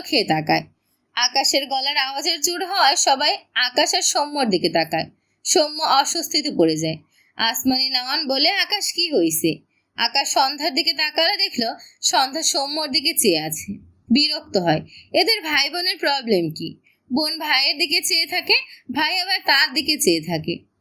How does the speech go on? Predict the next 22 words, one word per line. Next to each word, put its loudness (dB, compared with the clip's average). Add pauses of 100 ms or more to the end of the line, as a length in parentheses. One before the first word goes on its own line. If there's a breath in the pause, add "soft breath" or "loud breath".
(200)
পুরাই -2
বিরক্তিকর -2
ব্যাপার। 0 (380)
মানে, 0
তার 2
বউ -6
তাকে 2
না 0
দেখে -2 (280 loud breath)
বউয়ের 0
ভাই 0
তাকে 2
দেখছে। 0 (480)
সে 4
যে -2
দেখা -2
নয়, 0 (480 loud breath)
যেন -2
চোখ 0
সরাতে 0
পারছে 4
না। -4